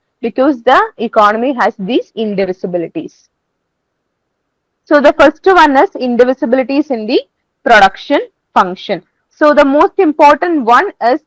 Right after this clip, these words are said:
this production function indivisibilities. That is, external economies on supply side is the supply of social overhead capital such as power, transport, communication, housing, et cetera. അതായത്,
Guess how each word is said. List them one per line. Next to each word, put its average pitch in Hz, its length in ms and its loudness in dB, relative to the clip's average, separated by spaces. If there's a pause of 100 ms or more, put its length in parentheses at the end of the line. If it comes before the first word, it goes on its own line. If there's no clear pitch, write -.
this 262 140 -6 (160)
production 233 500 -2
function 254 280 -4
indivisibilities. 196 1040 -6 (360)
That 233 140 0
is, 320 180 2
external 339 560 -2
economies 285 560 2
on 311 80 0
supply 254 400 -4
side 262 300 0
is 247 160 -8
the 277 140 -4
supply 233 460 -2
of 262 80 0
social 254 540 -2
overhead 226 300 -2 (120)
capital 202 380 -2
such 214 400 -2
as 494 60 -6 (760)
power, 254 460 2 (320)
transport, 247 640 -2 (400)
communication, 247 920 -6 (360)
housing, 233 460 -2 (400)
et 202 100 -10 (160)
cetera. 214 240 -4
അതായത്, 226 480 0